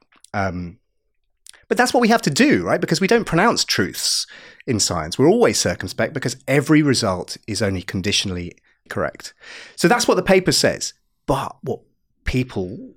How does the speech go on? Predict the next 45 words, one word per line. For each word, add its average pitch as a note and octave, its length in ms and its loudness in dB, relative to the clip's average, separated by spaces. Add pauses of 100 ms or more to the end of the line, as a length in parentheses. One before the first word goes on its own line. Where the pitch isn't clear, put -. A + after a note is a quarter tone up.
(140)
want, G3+ 560 -14 (180)
understandably, D#3+ 1120 0 (180)
is F#3 140 -4
not C4+ 160 -2
to E3 140 0
read F2 280 -6
about F2+ 340 -10
the G2 100 -12
probability G2+ 720 -4
of E2+ 120 -6
whether F2+ 200 -4
this E2+ 200 -8
guy F2+ 220 -6
had E2+ 200 -8
this F2 260 -6
range F2 380 -4
of D#2 120 -10
skin F2 280 -4
color E2 300 -8
or E2 180 -10
hair F2 180 -12 (100)
texture - 340 -14
or D2+ 100 -14
whatever. E2 500 -12 (340)
They D#4 60 -2
wanna D4 160 2
see C#4 140 0
what C4 100 4
this A#3 120 0
guy A#3+ 160 4
was A#3 140 2
like. C4 300 0
And D#3+ 80 2
that's G3+ 140 -2
the G3+ 60 2
most G3 200 2
exciting F#3+ 460 0
thing G#3 260 2
about A2 280 -2
this - 200 -4
field, D2+ 500 -8 (240)
is C#3 120 -4
that D3+ 100 2
we D3+ 100 -2
can C3 260 -2